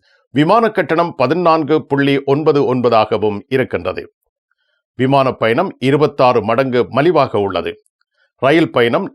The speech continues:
நாற்பத்தேழு மடங்கு அதிக விலையுடையதாக இருக்கின்றது. அத்துடன் கார்பன் உமிழ்வும் இதில் அதிகமாக உள்ளது என சுட்டிக்காட்டப்பட்டுள்ளது.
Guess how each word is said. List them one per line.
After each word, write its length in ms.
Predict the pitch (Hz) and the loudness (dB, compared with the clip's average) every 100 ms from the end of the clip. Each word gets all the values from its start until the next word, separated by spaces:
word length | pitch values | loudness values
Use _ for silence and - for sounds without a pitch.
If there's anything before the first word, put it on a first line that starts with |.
| - | -6
நாற்பத்தேழு 720 | 110 139 156 180 - 165 151 | 0 0 0 -6 0 0 2
மடங்கு 520 | 107 127 143 131 123 - | 0 -2 -2 0 -2 0
அதிக 600 | 123 147 180 143 98 - _ _ _ - | 0 0 2 2 2 -4 _ _ _ -2
விலையுடையதாக 760 | 156 175 156 135 135 120 117 104 | 2 4 4 2 2 2 0 -2
இருக்கின்றது. 680 | 101 98 101 90 85 - _ _ | -2 -4 -6 -6 -10 -14 _ _
அத்துடன் 640 | - 131 160 143 123 113 143 _ _ _ _ | -4 -2 2 2 0 -2 -10 _ _ _ _
கார்பன் 680 | - 156 196 180 160 110 - - 135 | 2 4 4 2 0 -2 -8 -4 0
உமிழ்வும் 460 | 175 160 165 180 - _ | 0 2 0 0 -6 _
இதில் 420 | 123 131 131 123 | -4 0 2 0
அதிகமாக 580 | - 131 156 135 123 123 | -2 0 0 2 0 2
உள்ளது 520 | 113 - 151 143 120 | 0 0 0 2 2
என 340 | 107 104 165 - _ _ - | 0 0 -2 -4 _ _ -4
சுட்டிக்காட்டப்பட்டுள்ளது. 1120 | 180 180 170 131 110 107 110 104 92 82 80 | 0 0 0 -2 0 -4 -6 -6 -6 -4 -6